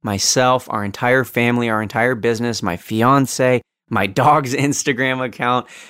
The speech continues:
Thank you. Thank you for being so loyal. It really feels much more like a community that we're a part of rather than, you know, a bunch of audience members in a stage and we're just having some monologue talking.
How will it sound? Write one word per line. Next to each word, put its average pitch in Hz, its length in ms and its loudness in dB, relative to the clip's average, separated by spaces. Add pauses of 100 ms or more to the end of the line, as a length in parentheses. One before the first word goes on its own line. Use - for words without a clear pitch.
(200)
Thank 127 360 0
you. 117 280 0 (260)
Thank 123 220 0
you 127 80 2
for 117 180 -4
being 110 540 0
so 120 260 2
loyal. 120 520 2 (280)
It 110 120 -4
really 113 480 0
feels 117 480 0
much 120 240 -4
more 117 120 0
like 113 180 -2
a 110 40 -4
community 117 520 0
that 117 120 -2
we're 113 140 -2
a 117 60 -2
part 120 260 0
of 107 240 -4 (280)
rather 110 400 2
than, 104 380 -2 (400)
you 123 140 2
know, 107 180 2
a 113 160 0
bunch 113 240 0
of 110 80 -2
audience 110 380 0
members 113 260 -2
in 110 80 -2
a 101 60 -4
stage 113 420 0
and 107 120 -2
we're 107 100 -2
just 98 180 -8
having 110 280 0
some 117 160 -2
monologue 110 640 0
talking. 123 480 -2